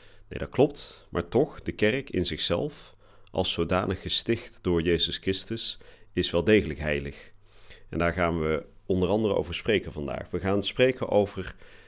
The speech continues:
de kerk als moeder en opvoedster. We gaan horen hoe de kerk ons vormt om ons steeds meer te laten lijken op de stichter van de kerk, Jezus Christus, en om steeds meer in zijn voetsporen te kunnen treden.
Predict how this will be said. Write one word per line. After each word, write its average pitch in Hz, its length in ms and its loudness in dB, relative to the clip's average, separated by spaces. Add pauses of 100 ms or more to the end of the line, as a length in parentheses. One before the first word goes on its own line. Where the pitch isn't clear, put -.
(160)
de 92 80 -4
kerk 139 580 0
als 92 180 0
moeder 120 300 4
en 92 140 4
opvoedster. - 920 -4 (920)
We 95 100 0
gaan 98 260 6
horen 95 360 4
hoe 101 120 2
de 92 100 0
kerk 101 280 4
ons 87 280 -2
vormt 147 800 0 (360)
om 87 360 2
ons 87 460 2
steeds - 380 2
meer 95 140 6
te 95 80 0
laten 85 260 4
lijken 92 400 4
op - 400 0
de - 80 -4
stichter - 360 0
van 101 120 2
de 90 60 2
kerk, 87 280 0
Jezus 80 360 0
Christus, - 680 -4 (380)
en 82 80 -4
om 80 80 2
steeds 85 280 2
meer 78 140 2
in 78 100 2
zijn 80 200 0
voetsporen - 440 0
te - 80 -14
kunnen 69 220 -4
treden. 67 340 -6